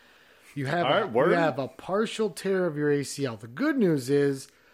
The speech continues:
Speaker 1: if you would have torn the other half, you would have needed to have surgery.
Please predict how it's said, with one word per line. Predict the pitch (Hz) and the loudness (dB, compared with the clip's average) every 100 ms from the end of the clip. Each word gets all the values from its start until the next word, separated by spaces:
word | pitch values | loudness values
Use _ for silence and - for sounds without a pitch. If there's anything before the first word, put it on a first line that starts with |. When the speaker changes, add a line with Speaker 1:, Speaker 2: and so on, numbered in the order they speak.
| _ _ _ _ | _ _ _ _
Speaker 1:
if | 156 131 | -12 -8
you | 180 | -4
would | 247 | -4
have | 240 | -4
torn | - 220 190 | -2 0 2
the | 185 | 0
other | 180 180 | 0 0
half, | 175 170 | -2 -4
you | 151 | -4
would | 156 | -4
have | 151 | -4
needed | 143 147 139 | -4 -6 -2
to | 143 | 0
have | 135 | 0
surgery. | 110 131 113 107 - | -2 -4 -4 -12 -20